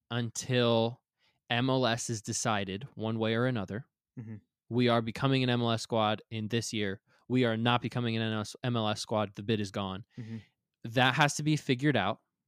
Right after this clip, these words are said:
Speaker 1: And then our owner has to decide, "I am keeping this team. I'm going to stay the owner of a U S L team in Sacramento." Or, "I am selling this team. I am not gonna be an owner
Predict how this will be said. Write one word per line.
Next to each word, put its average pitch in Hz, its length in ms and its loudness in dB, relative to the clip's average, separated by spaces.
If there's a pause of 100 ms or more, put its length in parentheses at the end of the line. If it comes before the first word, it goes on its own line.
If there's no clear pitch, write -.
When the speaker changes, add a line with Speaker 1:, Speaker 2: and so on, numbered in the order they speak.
(1200)
Speaker 1:
And 131 180 2
then 127 500 2 (100)
our 123 220 4 (120)
owner 147 580 6 (220)
has 135 280 4
to 131 100 0
decide, 113 680 2 (340)
"I 123 140 2
am 107 140 -2
keeping 165 360 2
this 143 200 2
team. 139 420 4
I'm 120 160 -4
going 117 220 -2
to - 80 -10
stay 147 380 6
the 131 160 0
owner 123 300 4
of 107 140 -2
a 104 60 -2
U 123 200 4
S 120 140 0
L 113 340 2
team 110 320 -4
in 98 100 -10
Sacramento." 104 600 -4 (240)
Or, 135 360 6 (300)
"I 120 120 0
am 107 120 -2
selling 160 420 4
this 143 200 4
team. 131 480 4
I 117 140 0
am 110 160 0
not 131 200 6
gonna 139 120 0
be 127 120 4
an 117 100 2
owner 117 440 2